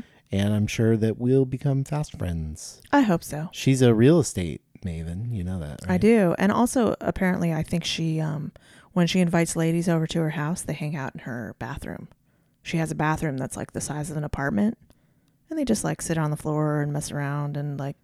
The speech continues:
Speaker 2: put on makeup and
Speaker 1: Can I get some follow-up on that?
Speaker 2: No.
Speaker 1: How do you know this?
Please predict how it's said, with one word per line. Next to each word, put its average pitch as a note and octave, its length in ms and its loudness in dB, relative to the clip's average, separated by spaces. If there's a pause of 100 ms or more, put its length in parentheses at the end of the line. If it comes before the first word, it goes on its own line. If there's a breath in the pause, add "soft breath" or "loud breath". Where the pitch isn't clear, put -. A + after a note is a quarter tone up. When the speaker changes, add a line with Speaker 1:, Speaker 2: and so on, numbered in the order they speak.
(160)
Speaker 2:
put D#3 100 -4
on D3 140 -2
makeup C#3 460 -4
and C#3+ 200 -6 (340)
Speaker 1:
Can D#3 140 6
I E3+ 220 6 (140)
get - 140 -2
some A#2+ 100 4
follow-up E3+ 500 4
on F3 120 2
that? F3+ 140 2
Speaker 2:
No. F3 140 6
Speaker 1:
How E3+ 100 10
do E3 80 6
you D3+ 80 10
know C3 200 10
this? G2 180 6